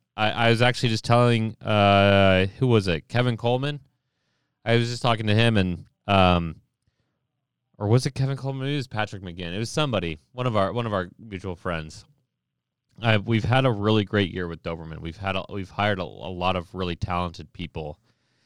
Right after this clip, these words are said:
And what happens is people wanna create their own projects. They wanna, like, expand. They, they wanna do career development, all that kind of stuff. And they start making these goals.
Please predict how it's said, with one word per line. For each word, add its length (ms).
And 440
what 140
happens 480
is 180
people 260
wanna 560
create 280
their 120
own 160
projects. 580
They 80
wanna, 260
like, 240
expand. 520
They, 80
they 220
wanna 240
do 180
career 280
development, 400
all 80
that 120
kind 140
of 60
stuff. 360
And 120
they 80
start 280
making 400
these 200
goals. 680